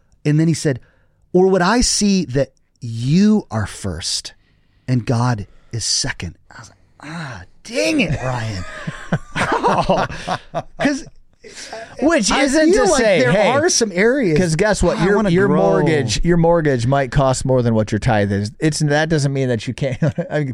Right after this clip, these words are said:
Speaker 2: pay your mortgage.
Speaker 1: That's totally
Speaker 2: Like,
Speaker 1: different.
Speaker 2: I just wanna, I wanna
Speaker 1: Yeah.
Speaker 2: clarify that.
Speaker 1: I
Speaker 2: Like,
Speaker 1: think
Speaker 2: you're
Speaker 1: we're
Speaker 2: not
Speaker 1: talking about the, the spending on self
Speaker 2: Mm.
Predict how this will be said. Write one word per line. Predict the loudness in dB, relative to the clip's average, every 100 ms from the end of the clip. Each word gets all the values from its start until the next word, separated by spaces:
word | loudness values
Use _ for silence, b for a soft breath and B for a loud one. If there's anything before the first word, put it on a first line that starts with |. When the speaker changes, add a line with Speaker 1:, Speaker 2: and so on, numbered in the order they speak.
| -4
Speaker 2:
pay | -2
your | -2
mortgage. | 0 0 0
Speaker 1:
That's | 0
totally | 0 2 4
Speaker 2:
Like, | 2 0
Speaker 1:
different. | 0 0
Speaker 2:
I | 0
just | -2 -6
wanna, | -4 -4 -8 -12
I | -6
wanna | 0 2
Speaker 1:
Yeah. | 2 0
Speaker 2:
clarify | -2 -4 -4 -4
that. | -4 -4
Speaker 1:
I | 0
Speaker 2:
Like, | 0
Speaker 1:
think | 0
Speaker 2:
you're | 2
Speaker 1:
we're | 0
Speaker 2:
not | -2
Speaker 1:
talking | -4 -2 0 2 0
about | 0 2 0 0 -2
the, | -6 -6
the | -6 -6
spending | -4 -2 -2 -2 -6 0 2 2 2 2 0 -2
on | -4 -4 -6 b b
self | -8 -4 -4 0 0 -2 -8 -14 -8
Speaker 2:
Mm. | -4 -2 -4